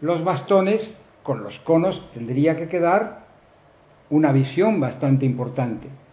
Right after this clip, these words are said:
Es decir, los conos no están afectados. Bueno, pues el doctor S-,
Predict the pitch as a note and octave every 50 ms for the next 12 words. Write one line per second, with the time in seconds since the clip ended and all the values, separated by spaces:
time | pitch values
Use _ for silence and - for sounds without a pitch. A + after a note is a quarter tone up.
0 | _ _ _ _ _ _ _ - - _ _ _ _ _ _ _ _ - - -
1 | _ - C3 C3+ D3 C3+ C#3+ C#3 B2+ - - - - - - - - _ _ _
2 | _ _ _ _ - B2+ C#3+ C#3 - - G#3 A#3 B3 B3 A#3 A3 F3+ C#3 - D#3+
3 | C#3+ C3+ C3 C3 - A#2 - - - G2 G2 - - - - - - - _ _
4 | _ _ _ _ _ _ _ _ _ - - C3+ - - - - C3 A2+ - -
5 | - - - - C3+ A#2+ G#2+ A2 G#2+ - G3 G#3+ G#3+ G#3 - -